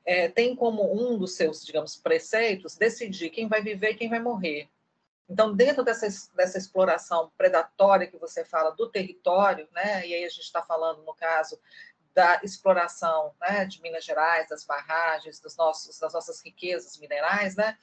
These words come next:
Então, assim, essas empresas, elas chegam ao Brasil e elas sabem que ela,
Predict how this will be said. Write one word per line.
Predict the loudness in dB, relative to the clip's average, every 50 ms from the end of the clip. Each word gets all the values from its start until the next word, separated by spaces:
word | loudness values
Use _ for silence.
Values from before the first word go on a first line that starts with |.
| _ -20 -20 -20 -20 _ -10
Então, | -8 -2 -2 0 -2
assim, | -2 -4 -4 -6 -4 -4 -6 -8 -10 _ _ -20 _ _ 0
essas | 0 0 2 0 -4
empresas, | -4 -4 -2 -2 -2 -2 -2 -2 -2
elas | 0 0 0 0 -4 -6
chegam | -8 -2 2 2 2 4 2 -2 -2
ao | -2 -4 -2
Brasil | -2 -4 -4 -6 -6 -6 -4 -2 -2 -2 -4 -8 _ _ _ _ _ _
e | -2 0
elas | 2 2 0 -2 -2
sabem | -2 0 0 0 0 -2 -4
que | -4 -2 0 0
ela, | 2 2 -2 -6